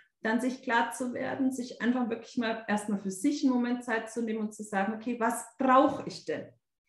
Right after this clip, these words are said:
Wie will ich es denn haben? Ja, welche Art von Unterstützung möchte ich denn? Welche Art von Unterstützung bringt mich jetzt gerade als Mama, als Mompreneur, als Unternehmerin weiter?“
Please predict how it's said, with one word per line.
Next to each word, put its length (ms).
Wie 380
will 260
ich 180
es 220
denn 260
haben? 440
Ja, 260
welche 400
Art 220
von 160
Unterstützung 920
möchte 360
ich 140
denn? 180
Welche 380
Art 140
von 180
Unterstützung 960
bringt 340
mich 280
jetzt 380
gerade 520
als 400
Mama, 520
als 300
Mompreneur, 720
als 280
Unternehmerin 880
weiter?“ 580